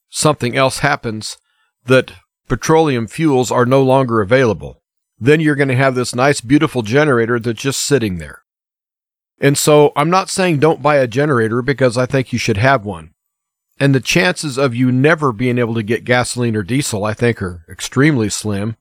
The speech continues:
if not none. But we have to understand that we are in uncharted waters. We don't know what snags lay underneath the surface.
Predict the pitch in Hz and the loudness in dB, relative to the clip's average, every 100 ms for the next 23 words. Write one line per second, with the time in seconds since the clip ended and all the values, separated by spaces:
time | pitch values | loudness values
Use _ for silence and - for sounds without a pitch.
0 | _ 101 110 110 - 104 143 98 95 - | _ -8 -2 -2 -2 0 0 -2 -8 -16
1 | _ _ _ _ _ _ 147 147 143 165 | _ _ _ _ _ _ 0 2 0 0
2 | 160 - 139 127 - 135 151 135 110 95 | -2 -6 -6 -6 -4 0 2 2 2 -2
3 | - _ _ _ _ _ 131 156 135 123 | -8 _ _ _ _ _ 2 4 4 2
4 | 139 127 127 139 151 - 139 139 110 101 | 0 -2 0 0 0 2 2 2 -2 0
5 | 117 123 76 - - - _ _ _ _ | 2 2 -2 -14 -16 -18 _ _ _ _
6 | _ _ - 139 165 147 131 139 127 131 | _ _ 2 4 4 2 2 0 2 0
7 | - - 139 135 120 113 120 120 123 123 | -2 -2 2 2 0 -2 0 0 2 0
8 | 120 123 - 110 - 120 92 85 - - | 0 0 -2 -6 0 0 0 -10 -12 -14